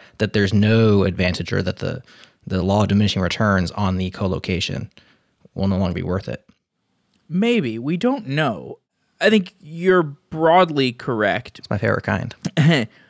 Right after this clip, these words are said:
Speaker 2: No, but, like, we don't really know what kinds of technology companies are gonna be built
Speaker 1: Right.
Speaker 2: in, in five years. And, like, that is one of the things I like about Silicon Valley is, like, whatever the weirdest technology style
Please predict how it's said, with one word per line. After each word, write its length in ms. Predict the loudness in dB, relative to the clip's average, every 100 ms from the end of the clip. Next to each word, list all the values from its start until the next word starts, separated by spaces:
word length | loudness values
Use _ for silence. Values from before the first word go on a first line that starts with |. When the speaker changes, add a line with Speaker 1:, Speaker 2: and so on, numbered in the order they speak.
| _ 0
Speaker 2:
No, 120 | 4
but, 120 | 6
like, 220 | 4 2 0
we 160 | 2
don't 120 | 2 4
really 200 | 4 4
know 180 | 4
what 160 | 4 4
kinds 220 | 0 -2
of 40 | -4
technology 480 | -4 0 0 -2
companies 300 | -4 -4 -6
are 20 | -6
gonna 120 | -6
be 120 | -6
built 420 | -8 -2 -2 -2 0
Speaker 1:
Right. 240 | 2 2
Speaker 2:
in, 240 | -2 -4 -6
in 160 | -8
five 280 | -2 -2 0
years. 260 | -4 -6 -4
And, 120 | -2
like, 240 | -2 -4 -12
that 300 | 0 2 2
is 160 | 0
one 100 | 0
of 60 | -2
the 60 | -4
things 160 | -2
I 40 | 0
like 140 | 0
about 220 | -2 -2
Silicon 320 | -2 -4 -4 0
Valley 360 | 2 2 2
is, 180 | -2 -4
like, 200 | -6 -6
whatever 440 | -2 2 4 2
the 120 | 2 0
weirdest 880 | 0 -2 0 0 0 -2 -12 -16 _ -4
technology 760 | -4 0 2 2 2 -2 -6
style 720 | -8 -4 0 0 0 -2 -6